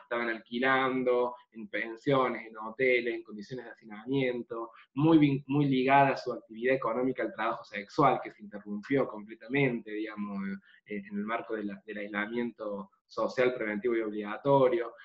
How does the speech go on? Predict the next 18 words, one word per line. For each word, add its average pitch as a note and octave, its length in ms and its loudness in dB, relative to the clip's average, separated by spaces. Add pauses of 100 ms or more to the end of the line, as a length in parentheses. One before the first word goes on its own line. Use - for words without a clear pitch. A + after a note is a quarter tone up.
Entonces D3+ 320 -2
se - 80 -4
vis-, C3+ 260 -2
se D3 120 2
lograron E3+ 440 6
visibilizar C#3 1000 2
desigualdades C3 880 6 (100)
y B2 80 -8
violencias C3 600 4
que - 100 -20
está, D3 200 -2 (300)
que B2 80 -8
está - 180 -2
sufriendo D3+ 560 6
la G#2+ 140 -2
comunidad B2 340 -4
trans C3+ 180 -4
travesti, C#3 600 -4